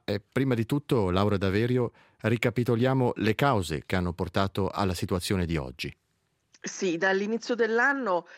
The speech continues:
Speaker 2: per Cuba è cominciato l'isolamento di riforniture di petrolio.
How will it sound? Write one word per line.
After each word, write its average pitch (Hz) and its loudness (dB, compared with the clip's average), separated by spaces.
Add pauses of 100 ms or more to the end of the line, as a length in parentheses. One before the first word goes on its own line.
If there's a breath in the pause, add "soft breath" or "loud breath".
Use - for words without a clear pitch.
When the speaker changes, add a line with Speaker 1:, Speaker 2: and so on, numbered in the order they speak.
(400 loud breath)
Speaker 2:
per 214 -2
Cuba 214 -2
è 180 -2
cominciato 220 -2
l'isolamento 190 -4
di 170 -2
riforniture 170 -4
di - -8
petrolio. - -4